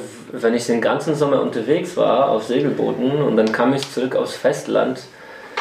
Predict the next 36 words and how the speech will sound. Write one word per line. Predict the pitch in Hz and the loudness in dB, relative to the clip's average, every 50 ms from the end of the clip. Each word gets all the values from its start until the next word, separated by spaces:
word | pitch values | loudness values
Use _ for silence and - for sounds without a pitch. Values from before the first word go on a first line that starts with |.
| - - - - - - | -8 -6 -6 -4 -4 0
dann | - 107 110 110 110 | 0 2 2 2 2
auf | 120 135 - - - | 0 -2 -2 -4 -4
eine | - 123 127 139 147 151 139 | -2 0 2 2 2 2 2
Seite | 127 135 127 123 127 117 127 120 117 117 117 113 113 117 - - - - - _ _ - | 2 0 0 2 2 2 2 2 2 2 2 2 0 -2 -4 -10 -18 -20 -20 _ _ -4
war | - 117 123 | 0 0 2
das | 120 - | 2 0
immer | - 139 160 160 | 0 0 0 0
noch | 160 160 | 0 0
total | - 143 - 135 123 123 123 | -2 -2 0 2 0 0 0
schön, | - - 151 170 175 151 | 0 0 2 2 2 4
weil | 135 123 123 | 2 2 2
diese | 123 123 127 123 | 0 -2 -4 -4
positive | - - 143 127 139 143 - - 165 147 143 | -4 -4 -4 -2 -2 -2 -2 -2 -2 0 0
Energie | - - 131 127 127 120 - 160 165 175 170 | 2 2 4 4 2 2 2 0 -2 -2 -2
vom | - - 131 127 | 0 2 2 2
Segeln | 123 127 143 175 190 190 175 | 4 2 2 2 2 2 2
und | 139 127 131 - | 2 0 0 0
von | 131 123 123 | 0 0 0
den | 123 127 | 2 2
coolen | - 151 143 131 | 2 2 2 4
Leuten, | 127 135 165 165 175 160 | 4 4 4 4 2 0
die | 156 156 147 - - | -2 -2 -4 -4 -2
immer | 143 147 147 | 2 2 4
dabei | 139 135 127 - - 139 147 160 156 | 4 2 2 2 2 4 4 2 2
waren, | 156 147 139 135 | 0 0 0 0
hat | 135 131 131 | 0 -2 0
mich | 135 131 - 139 | -2 -2 -2 -2
immer | 135 135 127 123 | 0 2 2 2
so | - 127 123 113 | 4 2 0 2
mitgetragen. | 117 120 135 190 220 - - - 151 - - 180 170 180 180 175 180 175 175 180 180 - - - - - - - - - - - - - - | 2 4 4 4 4 2 0 -2 -2 -2 0 0 0 2 2 0 -2 -4 -6 -8 -10 -12 -14 -16 -16 -16 -16 -16 -16 -16 -18 -18 -16 -10 -6
Ähm, | - - 120 117 117 117 120 - | -4 -2 -2 -2 -2 -4 -2 -2
aber | - - 131 123 127 120 - | -2 0 0 2 2 2 2
auf | 123 120 - - | 2 0 0 -2
der | 123 - - | -2 -2 0
anderen | 110 120 135 143 143 143 135 | 0 0 2 2 2 0 2
Seite | 123 127 123 123 123 123 120 - 123 120 120 117 117 117 117 117 | 2 2 4 4 4 2 2 2 2 2 2 2 2 2 0 0